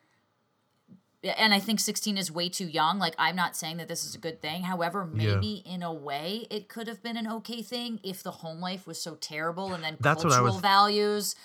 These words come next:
Speaker 2: Yeah.
Speaker 1: It's like you had to leave the house to go. I don't know. So it's really, it's hard for me to judge. I think it's really easy to judge, like, sitting on my thirty-four-year-old, like, chair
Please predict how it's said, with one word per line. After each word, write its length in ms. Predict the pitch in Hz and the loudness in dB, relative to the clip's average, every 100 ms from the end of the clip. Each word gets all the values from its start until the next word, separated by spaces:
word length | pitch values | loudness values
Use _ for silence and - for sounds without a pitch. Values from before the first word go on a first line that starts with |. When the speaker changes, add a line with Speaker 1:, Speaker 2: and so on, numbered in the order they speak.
| - | -2
Speaker 2:
Yeah. 160 | 214 190 | 0 2
Speaker 1:
It's 120 | 185 | 0
like 140 | 185 | -4
you 60 | 175 | 2
had 160 | 180 185 | 4 4
to 60 | |
leave 140 | 190 180 | 2 2
the 100 | 175 | 4
house 280 | 180 185 - | 6 4 -2
to 100 | 202 | -4
go. 80 | - | 2
I 80 | 214 | 4
don't 220 | 202 180 | 4 4
know. 380 | 180 185 214 240 | 6 6 6 2
So 320 | - 220 190 - - - - | 2 2 0 -6 -20 -8 0
it's 200 | 262 262 | 0 4
really, 180 | 262 - | 2 4
it's 180 | - 214 | 2 2
hard 240 | 240 285 | 2 2
for 180 | 349 311 | 0 -2
me 180 | 190 180 | 0 0
to 100 | 175 | -2
judge. 440 | 139 160 156 147 | -2 0 0 0
I 100 | 147 | -4
think 160 | 160 175 | -4 -6
it's 120 | 196 | -6
really 180 | 175 180 | -4 -4
easy 260 | - 156 160 | -6 -8 -8
to 80 | 151 | -6
judge, 360 | 151 156 151 | -4 -4 -2
like, 200 | 160 147 | -4 -6
sitting 420 | - 202 170 160 - | -6 -4 -4 -6 -4
on 200 | 156 151 | -4 -4
my 120 | 147 | -10
thirty-four-year-old, 1200 | - 160 156 151 - 147 147 147 147 143 143 139 | -8 -8 -6 -10 -10 -8 -8 -8 -8 -8 -10 -12
like, 280 | 160 147 139 | -8 -8 -4
chair 400 | - - 151 147 | -4 -2 -2 0